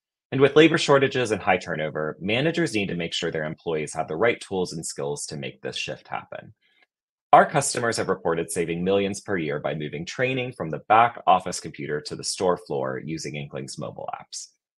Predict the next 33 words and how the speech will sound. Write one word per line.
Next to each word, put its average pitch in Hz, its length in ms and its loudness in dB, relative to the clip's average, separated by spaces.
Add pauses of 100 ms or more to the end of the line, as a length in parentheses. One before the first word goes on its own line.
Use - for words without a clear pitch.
(500)
And 143 120 6
learning 214 320 8
in 233 80 2
the 190 80 4
flow 131 240 8
of 113 80 6
work 95 220 4
isn't 92 240 0
just 92 180 -4
good 76 200 -2
for 80 100 -6
the 71 80 -12
bottom - 300 -8
line. - 340 -18 (260)
It - 140 -6
also 185 420 6
boosts 107 320 0
engagement 85 600 -4
and 69 120 -14
agency 78 480 -6
for 78 140 -8
your 67 200 -6
employees. 50 680 -8 (440)
Fifty-eight 196 480 4
percent 98 360 2
of 90 120 -2
employees 78 540 -4
prefer 147 440 4
learning 92 440 2
at 82 120 -4
their - 180 -2
own 78 200 -8
pace, 127 480 -4